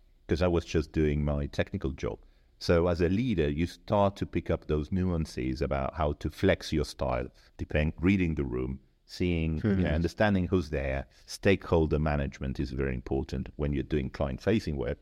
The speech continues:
Speaker 1: but also when you're on the other side of the table and you're leading a, a strong performing team.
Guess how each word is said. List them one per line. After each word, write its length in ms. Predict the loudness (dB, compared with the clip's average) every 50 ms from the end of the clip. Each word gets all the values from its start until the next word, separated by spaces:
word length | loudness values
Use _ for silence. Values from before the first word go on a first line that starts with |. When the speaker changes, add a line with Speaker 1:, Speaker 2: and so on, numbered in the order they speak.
| _ -20 -16 -4 0
Speaker 1:
but 100 | 2 2
also 480 | 2 2 2 0 2 2 2 2 0 -2
when 280 | -2 0 0 0 2
you're 240 | 2 2 2 4 2
on 120 | 2 0
the 120 | 2 4 4
other 160 | 4 4 2
side 240 | 0 -2 -4 -2 -2
of 80 | -4
the 60 | -4 -6
table 440 | -8 -10 -10 -10 -10 -10 -12 -14 -14 _ _ _ _ _
and 140 | -2 0 2
you're 140 | 4 4 4
leading 540 | 4 2 0 0 0 0 0 0 0 -2 -4 -4
a, 180 | -2 -2 -2 0
a 120 | -2 -4 -4
strong 440 | -4 -4 -4 -2 -2 -2 -2 -4 -6 _ _ _ _ _ _
performing 500 | -6 -4 0 0 0 0 2 0 -2 -4
team. 420 | -4 -2 -2 0 0 0 -2 -6